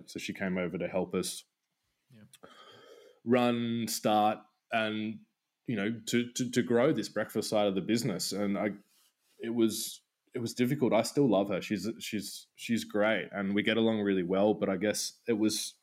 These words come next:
Speaker 1: probably, looking back, it was, a lot of it was we held on to that concept for,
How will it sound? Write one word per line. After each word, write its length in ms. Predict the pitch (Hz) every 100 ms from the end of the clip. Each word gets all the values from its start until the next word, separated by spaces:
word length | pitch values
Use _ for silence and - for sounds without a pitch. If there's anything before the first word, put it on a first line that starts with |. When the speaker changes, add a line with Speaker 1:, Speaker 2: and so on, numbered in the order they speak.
| _ -
Speaker 1:
probably, 220 | 131 120
looking 320 | 110 110 101
back, 260 | 98 107 -
it 80 | 95
was, 140 | 101
a 60 | 98
lot 180 | 104
of 100 | 107
it 120 | 101 90
was 420 | 95 87 - - _ _ - _
we 80 | 113
held 240 | 107 101 101
on 160 | 95
to 100 | -
that 200 | 95 95
concept 720 | - 98 - 101 - - - - -
for, 480 | 98 95 98 95